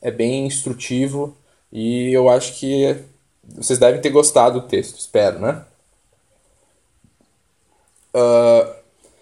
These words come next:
e a videoaula eu fiz pra colocar um, questões mais filosóficas, mais conceituais, pra fixar,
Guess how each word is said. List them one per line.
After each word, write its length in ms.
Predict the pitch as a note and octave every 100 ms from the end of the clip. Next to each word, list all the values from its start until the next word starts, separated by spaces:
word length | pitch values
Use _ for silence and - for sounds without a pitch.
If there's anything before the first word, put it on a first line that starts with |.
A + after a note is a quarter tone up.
| _ _ -
e 160 | F3+ G3+
a 80 |
videoaula 640 | D#3+ E3 C#3 B2+ D#3 F3 C3
eu 80 | B2
fiz 720 | - D3 E3+ F3 - - - _
pra 260 | D3+ D3 D#3+
colocar 720 | - - E3 D#3+ D3+ C3 D3
um, 160 | D3
questões 400 | - B2+ B2+ A#2+
mais 220 | A#2 A#2 -
filosóficas, 720 | C#3 D#3 C#3+ C3 D#3+ - A2+
mais 220 | A2 A2+
conceituais, 840 | C3 A#2+ B2 B2 B2+ A#2+ C3+ D3
pra 440 | - C3 C3 C#3 D#3
fixar, 1040 | - - D#3+ - - C3+ C3 D#3 -